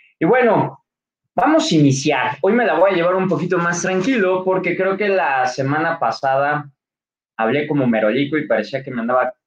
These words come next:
este, correteando una jauría de, de perros. Sí, y parece ser que el programa me lo aventé muy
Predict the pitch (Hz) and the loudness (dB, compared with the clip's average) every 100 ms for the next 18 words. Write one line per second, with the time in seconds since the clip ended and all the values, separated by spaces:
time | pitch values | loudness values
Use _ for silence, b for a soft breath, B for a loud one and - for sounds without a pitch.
0 | _ 113 104 _ 104 110 107 113 139 143 | _ -10 -10 _ -8 -4 -2 -2 0 0
1 | 143 127 120 113 117 139 135 131 110 113 | 0 0 0 2 4 2 2 2 2 2
2 | - 113 120 - 202 196 165 160 - _ | 0 -4 -4 -2 -2 2 2 0 -4 _
3 | _ _ _ _ _ - 147 156 170 156 | _ _ _ _ _ -8 -2 0 2 2
4 | 135 131 - 127 139 151 151 160 147 135 | 2 2 0 0 0 -2 -2 -2 -2 0
5 | 123 131 139 139 131 120 113 117 120 120 | 0 0 0 0 0 0 2 2 0 -2
6 | 139 135 - 123 131 135 131 131 | -2 -2 -6 -4 0 0 0 -4